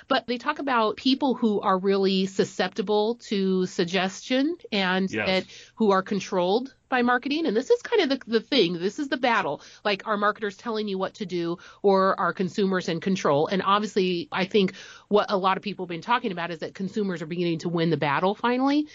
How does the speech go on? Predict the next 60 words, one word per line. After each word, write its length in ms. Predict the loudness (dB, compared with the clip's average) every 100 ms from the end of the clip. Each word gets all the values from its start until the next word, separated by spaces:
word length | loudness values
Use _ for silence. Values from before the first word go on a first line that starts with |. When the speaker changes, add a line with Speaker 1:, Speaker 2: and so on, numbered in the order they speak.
| -18 -20 -12
Speaker 2:
Right. 260 | -2 2 2
Speaker 1:
Um, 160 | 2 0
and 180 | 0 0
that's, 280 | -2 -4 -8
has 180 | -6 -4
a 40 |
lot 140 | -4 -4
to 100 | -6
do 100 | -6
with, 100 | -6
I 120 | -6
talk 220 | -8 -6
about 180 | -6 -6
in 60 |
content 420 | -4 -4 -4 -6 -4
marketing, 360 | -4 -2 -2
and 100 | 0
we're, 160 | 0 -2
we're, 260 | 0 0 2
we're 220 | 2 2
being 160 | 4 4
able 140 | 2
to 80 | 0
turn 320 | 2 2 2
ads 320 | 0 -2 0
off. 240 | 0 2 0
We 80 |
can 80 | -4
buy 140 | -4 -4
Sirius 380 | -4 -4 -2
X 240 | -4 -4 0
M. 240 | 0 0
We 120 | -4
can 180 | -4 -4
skip 220 | -2 -2
through 160 | -2 -4
commercials. 480 | 0 0 0 -2 0
We 60 |
can, 100 | 0
all 160 | 2 4
these 140 | 4
things. 200 | 4 2
And 80 | 0
consumers 480 | -2 0 0 2 2
are 60 | 0
finding 380 | 2 2 2
a 40 | 2
way 140 | 0
to 80 | 0
really 180 | -2 -2
get 120 | -2
back 220 | -4 -4
in 80 | -6
control 440 | -10 -8 -2 0 0
where 100 | -2
they 120 | -4
were 160 | -4 -2
not 240 | 0 0
in 100 | -4
control. 460 | -8 -8 -8 -10